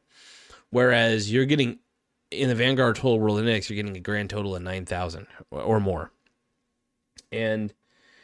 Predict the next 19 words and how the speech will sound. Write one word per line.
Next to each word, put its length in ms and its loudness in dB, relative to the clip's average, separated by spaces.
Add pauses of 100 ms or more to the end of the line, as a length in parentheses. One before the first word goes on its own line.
(240)
<clears throat> 180 0
well, 600 0 (240)
I 140 0
think 260 -4
that 140 -2
Vanguard 420 -2
Total 260 -4
World 200 -4
Index 340 -2
is 80 -8
actually 320 -2
a 60 -6
great 480 0
dip 240 -4
buy, 180 0
by 220 -4
the 100 -6
way. 220 -2
Don't, 280 -6